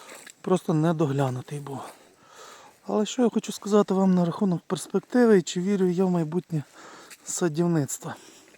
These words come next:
Знаєте, я вірю в те, що зараз, можливо, якийсь період трішечки чистки відбулося за останні три роки.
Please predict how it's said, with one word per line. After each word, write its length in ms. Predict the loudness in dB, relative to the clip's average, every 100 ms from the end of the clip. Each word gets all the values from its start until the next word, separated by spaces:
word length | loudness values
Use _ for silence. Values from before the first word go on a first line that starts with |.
| _ _ _ -20 -20 -20 -20 _
Знаєте, 400 | -4 2 2 4
я 80 | 2
вірю 240 | 4 4 2
в 20 |
те, 220 | 2 0
що 280 | 0 -2 0
зараз, 520 | 2 4 4 0 -6 -16 -20 -20 -20 -20 _ -10
можливо, 500 | -4 2 4 4 2 -4
якийсь 300 | -8 -6 -8
період 500 | -4 0 0 0 -6 -20 _ -20 -20 -20 _
трішечки 520 | -8 -6 -6 -8 -10 -8
чистки 460 | -2 -2 -2 -2
відбулося 720 | -2 -2 -4 -2 -4 -6 -12 -14 -20 _ -20 -20 _
за 140 | -8 -6
останні 400 | -6 -4 -2 0
три 160 | 0
роки. 380 | 0 0 -2 -10